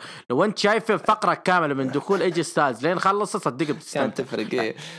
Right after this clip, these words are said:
Speaker 1: نشوف
Speaker 2: و-، ف-
Speaker 1: هايلايت مقدم كذا تقديم، ما-، حتى ما سمعت حتى كلام اي جي ستايلز
Speaker 2: ست-،
Speaker 1: وش قال للجمهور،
Speaker 2: ست-،
Speaker 1: يعني.
Speaker 2: ست دقائق حل، ح-، ح-، حل العرض. آم، قاعد يتكلم إنه الشريحة اللي
Speaker 1: <laughs> الله ي-،
Speaker 2: تح-،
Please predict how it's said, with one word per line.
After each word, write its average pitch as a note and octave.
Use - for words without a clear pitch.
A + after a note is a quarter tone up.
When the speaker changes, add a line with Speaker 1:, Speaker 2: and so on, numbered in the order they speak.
Speaker 1:
نشوف C3
Speaker 2:
و-، F3+
ف- G#3
Speaker 1:
هايلايت G#3+
مقدم F#3
كذا G#3
تقديم، F#3
ما-، C4+
حتى -
ما B3+
سمعت B3+
حتى A3+
كلام A3
اي G3+
جي F#3+
ستايلز F3+
Speaker 2:
ست-، D3+
Speaker 1:
وش D#3+
قال F3+
للجمهور، C#3
Speaker 2:
ست-، G2
Speaker 1:
يعني. -
Speaker 2:
ست E3+
دقائق B2
حل، A#2
ح-، -
ح-، A#2+
حل A2
العرض. G#2
آم، D3
قاعد E3+
يتكلم D#3+
إنه A#2+
الشريحة D3+
اللي B2
Speaker 1:
<laughs> -
الله A#2+
ي-، -
Speaker 2:
تح-، C3+